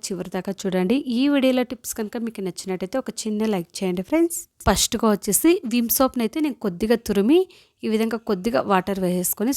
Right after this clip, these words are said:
సోప్‌ని అయితే నానబెట్టి పెట్టుకున్నాను. సోప్ అయితే చక్కగా కరిగిపోయిందండి. ఇందులోని హాఫ్ చెక్క వరకు నిమ్మరసం కూడా వేసుకోవాలి. ఇందులోని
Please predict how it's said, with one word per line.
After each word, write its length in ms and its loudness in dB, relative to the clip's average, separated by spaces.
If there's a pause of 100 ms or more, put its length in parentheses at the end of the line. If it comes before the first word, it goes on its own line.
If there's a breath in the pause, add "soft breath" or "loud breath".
సోప్‌ని 320 0
అయితే 200 -2
నానబెట్టి 440 -2
పెట్టుకున్నాను. 560 -2 (240)
సోప్ 320 4
అయితే 160 -2 (120)
చక్కగా 460 -2
కరిగిపోయిందండి. 840 0 (200)
ఇందులోని 420 2 (200)
హాఫ్ 280 0
చెక్క 160 -6 (120)
వరకు 200 -4 (200)
నిమ్మరసం 520 0
కూడా 200 -2
వేసుకోవాలి. 680 2 (400)
ఇందులోని 360 4